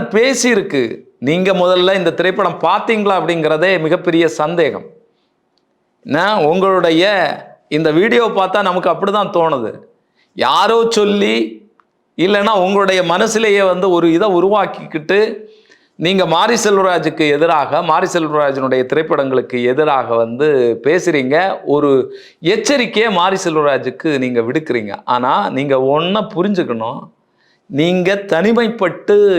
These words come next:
இப்ப நிக்கிறீங்க. இப்படிப்பட்ட படைப்புகள் சமூகத்துல தமிழ் பரப்புல வரும்போது அது மிகப்பெரிய ஒரு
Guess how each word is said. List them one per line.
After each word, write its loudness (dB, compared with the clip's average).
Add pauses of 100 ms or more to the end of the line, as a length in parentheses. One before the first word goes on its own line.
(120)
இப்ப -2
நிக்கிறீங்க. -2 (100)
இப்படிப்பட்ட -2 (220)
படைப்புகள் 0 (760)
சமூகத்துல 0 (840)
தமிழ் 0
பரப்புல 2
வரும்போது 0 (680)
அது 0 (120)
மிகப்பெரிய 0 (140)
ஒரு -2